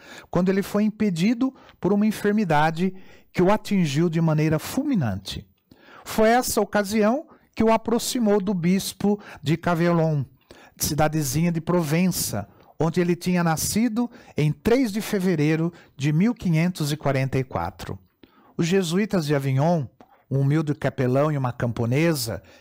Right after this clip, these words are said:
que o assistiam durante a convalescência, com as suas palavras e os seus exemplos, o conduziram para a religião cristã, da qual ele havia se afastado.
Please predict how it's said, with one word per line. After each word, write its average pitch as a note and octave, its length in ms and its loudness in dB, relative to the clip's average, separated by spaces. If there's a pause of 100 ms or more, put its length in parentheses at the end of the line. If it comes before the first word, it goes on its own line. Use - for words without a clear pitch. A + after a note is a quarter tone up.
(100)
que - 100 -2
o - 20 2
assistiam D3 540 -2
durante C#3+ 320 0
a C3 60 -2
convalescência, B2+ 1080 -2 (440)
com G3 100 0
as G3+ 80 0
suas A3+ 240 0
palavras G3 640 0
e D#3+ 80 -4
os D#3+ 80 -2
seus F3+ 240 0
exemplos, A3+ 640 -2 (320)
o G3+ 80 0
conduziram B3+ 920 0 (240)
para F#3+ 180 2
a F#3 40 2
religião F#3 460 0
cristã, C#3+ 560 -2 (320)
da D3+ 140 2
qual E3+ 240 2
ele F3 140 2
havia D#3 280 0
se - 160 -2
afastado. G2+ 840 -4